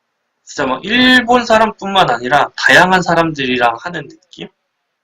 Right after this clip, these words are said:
그래서 그게 좋았던 것 같아요. 태국에 있는 바빌론이라는 사우나를 갔었는데 거기는 서양인들이 오긴 오는데 다 늙은 서양인들이거든요.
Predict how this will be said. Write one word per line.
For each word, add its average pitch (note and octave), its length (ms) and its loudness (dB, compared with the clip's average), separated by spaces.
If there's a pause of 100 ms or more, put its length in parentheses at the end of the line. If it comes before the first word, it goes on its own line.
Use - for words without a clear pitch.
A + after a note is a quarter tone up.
(1600)
그래서 C#3+ 300 -10
그게 C#3 320 -4
좋았던 A#2+ 480 -4
것 G#3+ 80 -14
같아요. - 360 -20 (1700)
태국에 B3+ 440 -2
있는 C#3+ 640 -2
바빌론이라는 D#3 880 2
사우나를 D#3 520 2
갔었는데 A#2+ 480 -8
거기는 A#2+ 760 -10 (1080)
서양인들이 B3 520 -4
오긴 B2 360 -6
오는데 B2 720 -4
다 A2+ 260 -2 (120)
늙은 D3 420 0
서양인들이거든요. A2+ 1160 -4